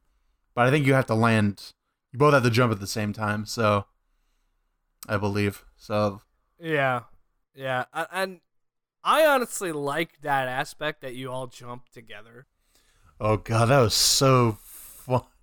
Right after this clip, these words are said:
Speaker 1: It was so funny, it was so infuriating. Just like, "All right, when are we jumping?" "I already jumped." "What? Damn it."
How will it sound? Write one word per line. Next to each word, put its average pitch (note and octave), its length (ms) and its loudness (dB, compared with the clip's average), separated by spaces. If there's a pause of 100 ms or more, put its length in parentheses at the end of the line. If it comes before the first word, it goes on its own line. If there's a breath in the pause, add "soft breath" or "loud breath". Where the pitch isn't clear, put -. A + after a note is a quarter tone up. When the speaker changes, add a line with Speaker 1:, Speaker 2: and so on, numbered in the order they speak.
(120)
Speaker 1:
It B3 180 0
was D3 180 4
so G#3 200 6
funny, D#3+ 360 4
it - 20 6
was B2+ 180 2
so D3 180 4
infuriating. B2 640 2
Just A2+ 340 -2
like, A#2+ 260 2 (280 loud breath)
"All - 80 -16
right, B2+ 80 4
when D3 120 6
are D#3+ 40 6
we D3+ 80 4
jumping?" B2+ 400 2 (160)
"I - 60 2
already D3 180 6
jumped." C#3 480 2 (240)
"What? A#3 300 2 (340)
Damn G#3 240 4
it." - 100 -4